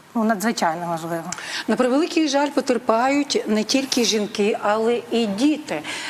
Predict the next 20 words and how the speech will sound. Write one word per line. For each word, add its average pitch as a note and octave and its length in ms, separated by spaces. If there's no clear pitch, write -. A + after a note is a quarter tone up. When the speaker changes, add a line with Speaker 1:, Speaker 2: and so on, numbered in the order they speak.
Speaker 2:
Е, F#3+ 220
Микола, A3+ 260
я A#3+ 100
так C4+ 180
розумію, A#3 540
що - 200
у G3+ 180
ваш F#3+ 280
прихисток, A3 720
який G3+ 520
сьогодні G3 440
ви G3 100
очолюєте, G3 680
потрапляють A3 640
і, G3 120
і G#3 220
жінки G3+ 460
з F#3 80
дітьми, A#3 520
так? C4 220